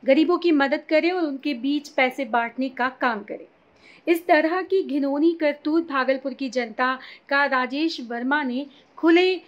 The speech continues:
दिल से अपमान किया है। लोजपा प्रत्याशी राजेश वर्मा पर आदर्श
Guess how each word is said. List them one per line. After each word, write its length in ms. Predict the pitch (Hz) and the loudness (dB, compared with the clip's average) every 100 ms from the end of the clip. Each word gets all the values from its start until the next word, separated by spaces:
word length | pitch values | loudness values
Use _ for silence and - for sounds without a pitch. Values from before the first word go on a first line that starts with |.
| _ 208 | _ 2
दिल 180 | 285 285 | 2 2
से 380 | 294 285 269 - | -2 -2 -4 -6
अपमान 400 | 233 240 220 214 | -6 -2 -4 -4
किया 260 | 208 202 196 | -10 -12 -12
है। 160 | 202 _ _ _ _ _ _ _ _ - - _ _ _ _ _ _ - | -18 _ _ _ _ _ _ _ _ -20 -20 _ _ _ _ _ _ -2
लोजपा 400 | 294 349 - 381 | 2 2 2 0
प्रत्याशी 640 | 381 339 349 339 339 349 | 2 0 0 0 0 -2
राजेश 480 | 330 285 254 277 277 262 | 0 0 0 -4 -6 -6
वर्मा 340 | 247 247 277 302 - | -6 -4 -4 -4 -2
पर 220 | 240 254 - _ - | -2 -2 -10 _ -2
आदर्श 400 | 269 277 349 339 | 0 2 0 -2